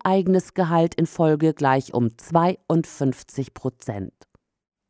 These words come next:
Von solchen Lohnsteigerungen können seine Mitarbeiter, die Schwerstarbeit in den Raffinerien leisten und dabei ihre Gesundheit ruinieren, nur träumen.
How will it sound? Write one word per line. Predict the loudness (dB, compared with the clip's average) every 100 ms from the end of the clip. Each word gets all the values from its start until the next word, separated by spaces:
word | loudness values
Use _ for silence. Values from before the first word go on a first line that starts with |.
| _ _ _
Von | 0 2 4
solchen | 4 2 2 2
Lohnsteigerungen | 4 4 2 2 2 4 4 6 4 4
können | 4 4 4
seine | 4 4
Mitarbeiter, | 4 0 0 0 2 0 0 -2
die | -2
Schwerstarbeit | -4 0 0 0 -2 0 0 2
in | 2
den | 2
Raffinerien | 0 -2 0 0 0 0 2
leisten | 4 2 0 0
und | 2 4
dabei | 4 2
ihre | 2 0
Gesundheit | 0 0 2 0 0 -2 0
ruinieren, | 2 4 4 4 2 0 -6 -12 0
nur | 0 0
träumen. | 2 4 4 4 2 -2